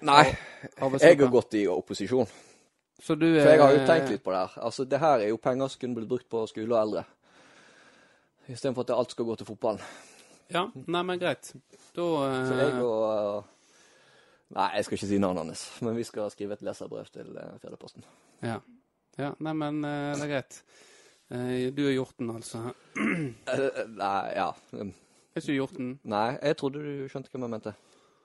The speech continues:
Speaker 1: En du har feidet litt med på sosiale medier.
Speaker 2: Å ja, han, eh, å ja. Jeg og Helmers.
Speaker 1: Du og Helmersen, ja.
Speaker 2: Ja, ja, men det er en annen, han, han, det er en annen podd.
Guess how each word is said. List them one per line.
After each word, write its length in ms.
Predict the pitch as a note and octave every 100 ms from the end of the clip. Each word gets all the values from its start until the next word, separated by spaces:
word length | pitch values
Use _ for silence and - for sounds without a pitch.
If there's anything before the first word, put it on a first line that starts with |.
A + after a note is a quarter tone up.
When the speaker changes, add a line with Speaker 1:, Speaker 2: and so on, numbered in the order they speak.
| -
Speaker 1:
En 140 | C#3+
du 80 | B2+
har 80 | A#2
feidet 240 | A#2+ A#2+ A#2
litt 160 | G#2+
med 160 | A2+ -
på 160 | A#1+
sosiale 320 | - - B1 -
medier. 240 | A#1 - _ _ _ _ - - - - - -
Speaker 2:
Å 180 | - F3+
ja, 60 | D3+
han, 260 | C#3 C3
eh, 800 | B2+ B2 B2 A#2+ B2 B2 B2 A#2+ A#2+ - -
å 80 |
ja. 160 | F#3+ C3+ - _ _ - - - _ -
Jeg 140 | F3
og 60 | D3
Helmers. 440 | D#3 C#3 C#3 - - - - -
Speaker 1:
Du 80 | C#3+ E3+
og 80 | E3
Helmersen, 480 | F#3 G3 D3+ - C3+
ja. 140 | A#2+ -
Speaker 2:
Ja, 160 | C3+ C3 B2+ -
ja, 100 | C#3+
men 140 | D3
det 80 | E3+
er 80 | D3+
en 60 | B2+
annen, 160 | B2 B2
han, 180 | B2 B2+
han, 180 | C#3 D#3 B2+ - A#2+
det 60 | C#3
er 60 |
en 60 | B2+
annen 160 | B2+ -
podd. 240 | B2+ B2